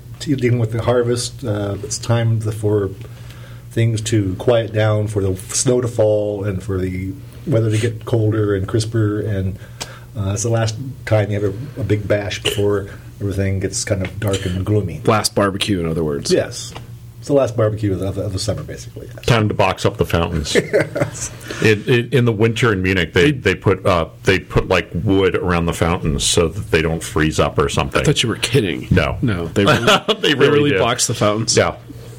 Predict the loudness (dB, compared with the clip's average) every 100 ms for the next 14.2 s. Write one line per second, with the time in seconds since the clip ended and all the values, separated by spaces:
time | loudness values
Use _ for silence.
0 | -14 -14 -14 -14 0 2 4 4 2 4
1 | 2 2 2 4 2 2 4 4 4 2
2 | 0 0 0 2 2 2 2 2 2 0
3 | -4 -4 -2 -2 0 2 2 2 0 -2
4 | 0 2 2 0 2 4 4 2 0 -12
5 | -16 -16 -16 -16 -16 -4 0 0 2 2
6 | 2 0 -2 -8 -8 -6 -6 -2 -2 0
7 | 2 2 4 4 2 0 -6 -14 -18 -18
8 | -18 -18 -16 0 2 2 2 2 0 -2
9 | -4 0 0 2 0 -2 0 0 0 0
10 | 0 0 -4 -8 -18 -18 -18 -14 -2 2
11 | 2 2 2 2 2 2 0 2 2 2
12 | 0 -2 -2 0 2 2 0 0 0 0
13 | -2 -2 0 0 0 -2 -4 0 0 2
14 | 2